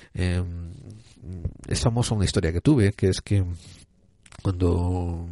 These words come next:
decidí quedarme en Estados Unidos, y tenía como dieciséis años o diecisiete, pues me intenté buscar una novia española, y la, esa novia española fue un tremendo desastre,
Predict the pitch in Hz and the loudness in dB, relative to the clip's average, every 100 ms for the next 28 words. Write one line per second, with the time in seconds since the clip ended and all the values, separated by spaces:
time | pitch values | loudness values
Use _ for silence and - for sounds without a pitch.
0 | 87 - 107 101 95 101 104 82 - 80 | -8 -2 2 2 2 2 0 -2 -2 -2
1 | - 107 113 95 98 - - 95 80 - | -2 0 2 2 0 -4 -8 -6 -8 -8
2 | 85 80 80 80 73 - - - 92 107 | -10 -8 -8 -10 -10 -6 -4 -2 0 -2
3 | 80 - 92 - 101 107 107 - - - | -4 -8 -6 0 0 0 -8 -10 -20 -20
4 | - - - - 104 104 95 - 95 95 | -20 -20 -20 -2 2 4 4 0 -4 -2
5 | 98 117 104 - 95 90 85 80 - 101 | -2 0 -2 -2 -4 -2 -2 -4 -4 0
6 | 135 98 - - - 92 90 71 98 - | 0 -2 -8 -20 -12 -8 -6 -6 -6 -6
7 | 92 - - 92 98 - 120 90 104 87 | -4 -4 -4 -2 0 0 -2 -2 -2 -2
8 | 82 57 - 135 - 104 | -4 -4 0 0 0 -8